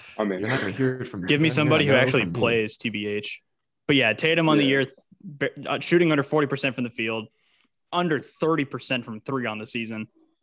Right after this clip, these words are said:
Speaker 3: Like, for how much he is willing to shoot from the outside, he just can't make shots. So
Speaker 2: And
Speaker 3: I feel
Speaker 2: then
Speaker 3: like
Speaker 2: it could
Speaker 3: there's,
Speaker 2: be just
Speaker 3: there's
Speaker 2: like
Speaker 3: gotta be a time where Tatum realizes that he can't make shots, and he just get, he just gotta get his ego out of the way.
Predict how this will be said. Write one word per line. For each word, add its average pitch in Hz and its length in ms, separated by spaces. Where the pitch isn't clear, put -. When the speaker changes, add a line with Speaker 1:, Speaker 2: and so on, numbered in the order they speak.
Speaker 3:
Like, 147 160
for 170 140
how 208 320
much 170 720
he 170 240
is 139 100
willing 127 360
to 185 100
shoot 196 280
from 190 140
the 185 140
outside, 185 540
he - 240
just 127 280
can't 104 240
make 104 180
shots. 98 500
So 175 160
Speaker 2:
And 170 80
Speaker 3:
I 151 40
feel 214 80
Speaker 2:
then 214 60
Speaker 3:
like - 0
Speaker 2:
it 196 40
could - 40
Speaker 3:
there's, 185 140
Speaker 2:
be 190 60
just 151 140
Speaker 3:
there's 170 140
Speaker 2:
like 139 40
Speaker 3:
gotta 185 200
be 139 100
a 135 40
time 147 240
where 127 100
Tatum 135 400
realizes 156 520
that 131 160
he 151 160
can't 139 340
make 143 200
shots, - 580
and 220 140
he 220 140
just 143 360
get, 160 240
he 156 160
just 143 160
gotta 131 160
get 117 240
his 107 200
ego 110 260
out 104 100
of 107 60
the 110 80
way. 107 360